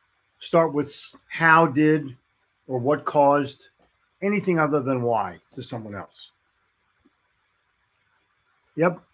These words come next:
<clears throat> But Simon Sinek, smart guy. I'm just smart guy.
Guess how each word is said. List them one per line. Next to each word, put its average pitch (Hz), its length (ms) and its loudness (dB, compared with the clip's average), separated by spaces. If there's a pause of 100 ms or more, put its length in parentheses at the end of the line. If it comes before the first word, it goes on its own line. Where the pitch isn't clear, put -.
(300)
<clears throat> - 1080 -8 (600)
But - 320 0
Simon 185 240 2
Sinek, 175 300 -2
smart 135 280 -4
guy. 85 200 -4 (1120)
I'm 151 180 -6
just 151 260 -8 (1400)
smart 143 320 0
guy. 82 220 -6